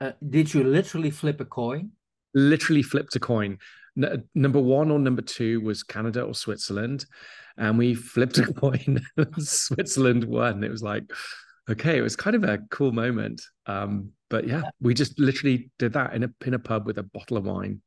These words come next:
Speaker 2: the Abbeville pub
Speaker 1: Okay.
Speaker 2: in Clapham in London was the
Speaker 1: Okay.
Speaker 2: actual.
Speaker 1: Uh, c-, that sounds significant, that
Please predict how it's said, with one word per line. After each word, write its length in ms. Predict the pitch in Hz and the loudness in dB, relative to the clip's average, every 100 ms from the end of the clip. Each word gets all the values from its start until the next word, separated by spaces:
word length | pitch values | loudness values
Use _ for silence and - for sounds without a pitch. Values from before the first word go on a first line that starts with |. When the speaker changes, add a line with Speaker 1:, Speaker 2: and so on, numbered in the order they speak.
| _ - _ | _ -20 _
Speaker 2:
the 120 | 139 | -2
Abbeville 420 | 131 135 123 123 | 0 0 2 2
pub 240 | 120 120 110 | 0 -4 -2
Speaker 1:
Okay. 80 | 110 | -4
Speaker 2:
in 100 | 101 | -4
Clapham 480 | - 104 - 107 | -6 -8 -8 -6
in 80 | 104 | -4
London 420 | 101 101 101 101 | -4 -6 -6 -6
was 140 | 107 - | -8 -8
the 120 | 110 | -8
Speaker 1:
Okay. 180 | 104 104 | -6 -10
Speaker 2:
actual. 240 | 104 - _ - - _ _ - - - - _ _ - | -10 -16 _ -20 -20 _ _ -20 -20 -20 -20 _ _ -2
Speaker 1:
Uh, 280 | 156 156 151 | 2 2 2
c-, 200 | 180 143 139 | -4 -6 -2
that 340 | 180 226 - - | 0 0 -2 -14
sounds 400 | - 196 196 180 | 0 2 2 -2
significant, 840 | 175 160 147 175 139 - 117 110 | -6 -2 -2 -2 -4 -4 -4 -4
that 340 | 131 131 131 | -4 -4 -4